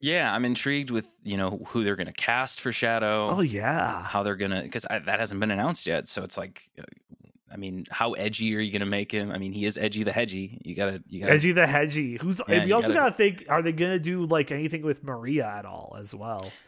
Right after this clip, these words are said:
Speaker 1: Uh, y-, yeah, that's, you know, it, it, they haven't really set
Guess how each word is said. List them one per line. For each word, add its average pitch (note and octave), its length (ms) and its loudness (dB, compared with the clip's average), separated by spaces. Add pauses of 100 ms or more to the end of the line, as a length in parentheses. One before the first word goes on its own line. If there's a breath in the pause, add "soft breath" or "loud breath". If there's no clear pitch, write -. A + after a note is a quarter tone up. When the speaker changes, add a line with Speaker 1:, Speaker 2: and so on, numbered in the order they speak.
(360 soft breath)
Speaker 1:
Uh, - 60 -14 (240)
y-, E3 160 -4
yeah, D#3+ 480 2
that's, - 540 -4
you A#2+ 100 -2
know, C#3+ 300 -2 (120)
it, - 140 -18 (560)
it, - 180 -12 (120)
they C3+ 180 0
haven't G3 300 0
really F3+ 180 2
set C#3 460 -2